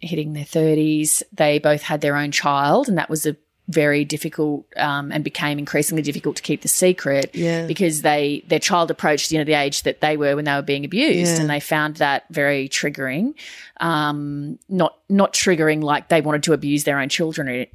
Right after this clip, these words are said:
Speaker 1: or anything, quite the opposite, that they couldn't fathom that a child of that age would be being abused. And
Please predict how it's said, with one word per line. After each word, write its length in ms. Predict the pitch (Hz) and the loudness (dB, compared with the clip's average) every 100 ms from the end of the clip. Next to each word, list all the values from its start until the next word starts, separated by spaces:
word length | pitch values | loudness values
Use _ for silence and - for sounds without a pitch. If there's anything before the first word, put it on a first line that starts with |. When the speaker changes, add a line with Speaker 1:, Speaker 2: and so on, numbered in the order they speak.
| 160 | -8
Speaker 1:
or 40 | |
anything, 340 | 160 143 143 151 | -8 -8 -8 -2
quite 260 | 170 160 | 0 0
the 100 | 147 | 2
opposite, 500 | 156 - - 131 104 - - - | 0 0 -2 0 0 -4 -16 0
that 240 | 165 - | 0 2
they 140 | 160 151 | 0 0
couldn't 420 | - 160 147 - | -2 -4 -4 -8
fathom 600 | - 165 147 147 147 143 | -4 0 0 0 -4 -2
that 240 | 139 135 - | -2 -2 -4
a 60 | |
child 460 | - - 135 131 143 | -2 2 2 2 0
of 80 | 139 | -2
that 160 | 127 | -2
age 320 | 131 131 - - | 0 -2 -4 -6
would 140 | 131 | -4
be 280 | 127 131 135 _ | -2 -2 -6 _
being 200 | 139 135 | -2 -2
abused. 540 | 131 135 175 320 - | -2 2 4 4 2
And 260 | 160 147 | 0 -2